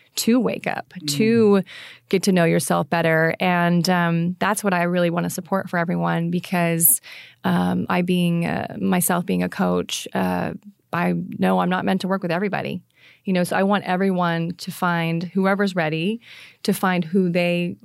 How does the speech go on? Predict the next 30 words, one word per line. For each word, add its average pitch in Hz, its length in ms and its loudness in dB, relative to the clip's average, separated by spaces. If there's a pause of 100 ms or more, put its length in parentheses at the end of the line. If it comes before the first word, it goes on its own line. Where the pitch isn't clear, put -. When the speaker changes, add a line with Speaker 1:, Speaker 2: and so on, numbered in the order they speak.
(240)
Speaker 1:
would 185 160 -2
like 175 200 -4
to 185 60 -4
have 180 160 -2
in 90 80 -2
their 185 100 0
life 175 220 -4
to 180 80 -6
help 185 220 -6
them 180 160 -2
as 175 140 -4
well, 175 600 -2
um, 196 560 -4 (120)
get 185 200 -6
to, 202 100 0
to 180 260 -6
move 175 160 -2
forward 170 400 -4
because 180 460 -2
it's 180 240 -2
been 170 180 -4
priceless 175 400 -4
in - 60 -4
my 95 140 -4
life 190 220 -2
to 185 300 -4
say 190 200 -4
yes 190 240 -6
to 185 80 -10
help. 180 280 -10